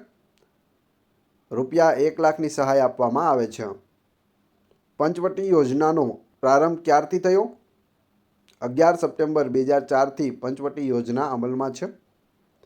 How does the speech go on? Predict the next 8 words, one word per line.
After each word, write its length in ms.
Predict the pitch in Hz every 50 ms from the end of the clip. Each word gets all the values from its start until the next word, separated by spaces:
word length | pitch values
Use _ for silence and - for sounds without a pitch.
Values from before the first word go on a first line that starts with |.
| _ _ _ _ _ _ _ -
સરદાર 360 | 160 151 151 165 175 185 196
પટેલ 320 | 202 190 180 190 190 185
આવાસ 360 | 175 160 156 160 170 170 170 160
યોજના 440 | 151 147 143 127 123 143 156 160
બેમાં 520 | 151 139 139 147 165 165 151 131 107 92 - _ _ _ _ _ _
કોણ 200 | - 143 170 180
લાભાર્થી 500 | 180 180 165 147 160 170 165 165 175 175
છે? 160 | 175 - 185